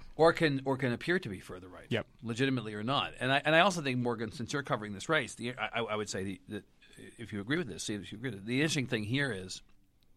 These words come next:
Speaker 1: an emerging dynamic as we get closer to primary day is gonna be Patrick versus Staples. I think the Patrick versus Staples dynamic is interesting because if you assume that someone has to either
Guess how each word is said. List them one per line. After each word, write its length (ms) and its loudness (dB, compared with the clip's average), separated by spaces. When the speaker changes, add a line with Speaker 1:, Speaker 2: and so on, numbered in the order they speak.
Speaker 1:
an 100 4
emerging 480 6
dynamic 560 4
as 100 -4
we 80 -8
get 160 -8
closer 280 -4
to 60 -8
primary 400 -2
day 100 -6
is 100 -8
gonna 140 -8
be 100 -8
Patrick 380 -4
versus 340 -10
Staples. 600 -12
I 100 2
think 140 2
the 80 -6
Patrick 380 4
versus 320 -2
Staples 360 -4
dynamic 420 -6
is 100 -10
interesting 440 -10
because 320 -10
if 160 -10
you 120 -8
assume 720 2
that 420 2
someone 640 4
has 340 2
to 280 -4
either 420 0